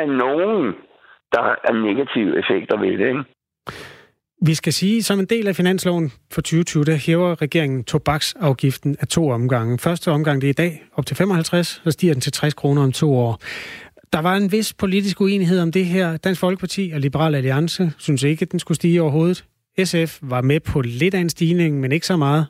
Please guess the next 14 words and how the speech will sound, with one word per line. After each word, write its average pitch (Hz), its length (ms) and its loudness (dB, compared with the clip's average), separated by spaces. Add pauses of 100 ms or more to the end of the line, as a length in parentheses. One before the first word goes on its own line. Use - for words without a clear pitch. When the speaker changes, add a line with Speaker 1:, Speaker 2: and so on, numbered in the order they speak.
(100)
Speaker 2:
Og 143 80 -4
så 147 80 2
var 175 60 2
der 151 100 -2
Radikale, 143 520 -2
der 127 60 -4
synes, 143 200 -2
det 139 140 0
skulle - 160 -2
stikke 117 240 0
helt 175 160 2
af. 143 260 -2
Der 156 160 2
skulle 131 460 -2